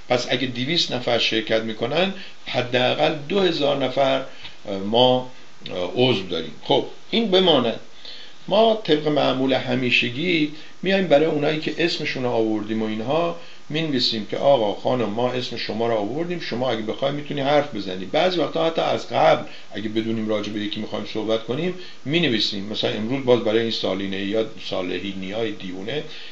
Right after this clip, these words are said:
نوشتم که من امروز درباره تو صحبت می‌کنم. اه، و اون روز وقتی با آقای بابک یزدی صحبت کردیم، آقای بابک یزدی گفت: "اینو اخراج کردن" و فلان اینها.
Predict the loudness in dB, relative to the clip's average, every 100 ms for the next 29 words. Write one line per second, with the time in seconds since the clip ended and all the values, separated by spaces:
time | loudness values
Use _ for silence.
0 | -8 -4 -2 -2 -2 -2 0 2 0 0
1 | 0 0 2 0 0 -4 -2 -2 2 2
2 | 2 -2 -2 -2 -4 -8 -12 -12 -12 -12
3 | -10 -4 -2 -2 2 6 8 6 0 -10
4 | -12 -12 -12 -12 -4 2 4 4 2 2
5 | 2 2 4 4 2 2 2 2 -2 -4
6 | -4 -6 -6 -2 0 0 -2 -6 -4 -4
7 | -4 -2 -2 -4 -4 -6 -6 -6 -6 -4
8 | -6 -6 -4 -6 -4 -4 -6 -6 -8 -8
9 | -6 -6 -6 -6 -4 -2